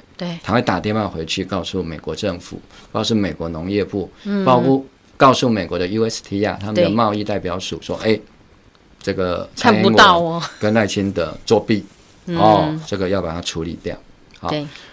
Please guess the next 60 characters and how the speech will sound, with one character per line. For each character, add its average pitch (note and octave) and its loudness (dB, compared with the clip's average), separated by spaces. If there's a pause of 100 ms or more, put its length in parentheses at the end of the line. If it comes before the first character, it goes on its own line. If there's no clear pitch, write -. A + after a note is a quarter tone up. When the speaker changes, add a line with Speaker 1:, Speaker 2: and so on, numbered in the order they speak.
Speaker 2:
我 A#2+ 2
现 B2 2
在 D3+ 6
虽 D#3 2
然 C3+ 4
是 D3 2
很 B2 2
像 B2+ -4
那 B2 -4
个 G#2+ -2
在 A#2 -4
讲 E2+ -6
笑 G2+ -6
话 G2+ -6
这 F#2+ -8
样 F2 -6
在 F#2 -10
讲， D2+ -8 (260)
但 G2+ -10
是 G#2 -6
其 F#2 -6
实 E2+ -6
是 - -6
要 F2+ -2
告 E2+ -6
诉 E2 -10
大 D#2+ -8
家， - -12 (560)
不 A#2+ 0
是 B2+ 2
这 C3 0
样 B2 0
一 A#2+ -2
关 G2+ 0
就 G2 -8
会 F2 -8
过 F2 -6 (100)
的， - -20 (280)
没 F2+ -6
有， F#2+ -4 (560)
它 B2 -2
一 A#2 2
定 A2+ 2
是 G2+ -2
步 - 0
步 F#2 -4
紧 E2+ -8
逼。 F#2 -12 (280)
Speaker 1:
嗯。 E3 -6 (140)
Speaker 2:
那 D#3+ 2
在 F3 6
步 E3+ 8
步 E3 6
紧 D#3 6
逼 D3 8
的 C#3 6
过 C3+ 6
程 G2+ -2
里 F#2 -4
面， G#2+ -4